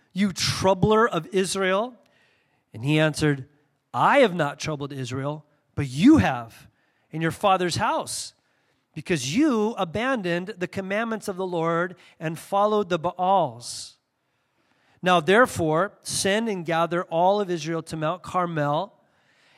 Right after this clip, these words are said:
and the four hundred and fifty prophets of Baal and the four hundred prophets of Asherah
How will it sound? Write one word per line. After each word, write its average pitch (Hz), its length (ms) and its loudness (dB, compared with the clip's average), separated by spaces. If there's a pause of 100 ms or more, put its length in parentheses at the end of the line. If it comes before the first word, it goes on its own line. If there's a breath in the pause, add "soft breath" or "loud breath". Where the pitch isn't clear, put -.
(120)
and 165 120 -4
the 156 60 -4
four 220 300 2
hundred 208 260 0
and 165 100 -8
fifty 196 320 -6
prophets - 540 0
of 165 100 -8
Baal 151 380 2
and 170 160 -6
the 151 60 -4
four 220 400 0
hundred 208 320 -2
prophets 190 400 -2
of 165 180 -8
Asherah 160 640 -4